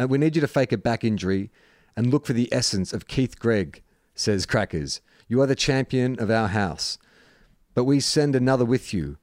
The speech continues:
I'll say, I should probably do this like Lord of the Rings. "Ben, we need you to fake a back injury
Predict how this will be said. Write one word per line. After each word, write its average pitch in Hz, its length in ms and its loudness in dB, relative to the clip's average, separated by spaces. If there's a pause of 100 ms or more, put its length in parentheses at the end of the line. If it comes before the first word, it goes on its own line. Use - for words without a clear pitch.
I'll 95 80 -4
say, 123 160 2
I 123 80 2
should - 160 -4
probably 196 180 0
do 143 200 0
this 107 180 -4
like 107 220 -4
Lord 104 160 0
of - 20 -6
the 95 80 0
Rings. 139 360 0 (280)
"Ben, 131 400 2 (340)
we 151 140 2
need 175 320 4
you 208 100 4
to 202 140 4
fake 214 220 4
a 208 40 8
back 180 260 4
injury 135 540 2